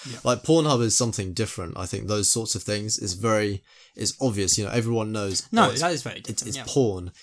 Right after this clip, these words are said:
Speaker 2: It doesn't, it doesn't get shown up. It doesn't come up. It isn't public. You know, people don't address it or talk about, you know, talk about it really with kids,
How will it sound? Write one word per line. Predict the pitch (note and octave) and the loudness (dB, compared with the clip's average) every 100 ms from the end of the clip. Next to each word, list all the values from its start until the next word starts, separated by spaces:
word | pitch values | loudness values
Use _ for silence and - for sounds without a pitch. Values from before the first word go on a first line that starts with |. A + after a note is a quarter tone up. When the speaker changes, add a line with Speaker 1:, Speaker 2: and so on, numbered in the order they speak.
| _ - | _ -8
Speaker 2:
It | A2+ | 2
doesn't, | C3 A#2+ A#2+ - - | 4 4 2 -4 -10
it | A#2 | -2
doesn't | C3 B2 A2+ | 2 2 0
get | A2+ A2 | -2 -2
shown | - - A#2 A#2 | 0 2 2 0
up. | A2 - _ - _ _ _ | -2 -6 _ -20 _ _ _
It | G#2+ | -4
doesn't | A2 A2+ A#2 | -2 -2 -4
come | A2 G#2 | -4 -4
up. | G#2 - _ - _ | -4 -8 _ -20 _
It | - | -4
isn't | A2 G#2 G2+ - | 0 0 -2 -2
public. | B2 G#2+ G2 - - - _ _ | -2 0 -4 -8 -14 -20 _ _
You | G2+ | -6
know, | F#2+ | -4
people | A2+ A2 A2 | -4 -2 -2
don't | G#2 - | -4 -4
address | G#2 A2+ G#2+ - | -6 -2 0 0
it | G#2+ - | -2 -6
or | G#2 | -10
talk | - G#2+ G2 | -6 -4 -4
about, | - A2 A2 - - B2 _ | -6 -8 -8 -12 -18 -18 _
you | C#3 | -10
know, | A#2+ G2+ | -10 -8
talk | - A#2 | -6 -6
about | A#2 A2+ - | -6 -6 -6
it | |
really | - A#1+ B1+ | -6 -8 -8
with | - - | -8 -6
kids, | - B1+ - - - | -4 -2 0 0 -2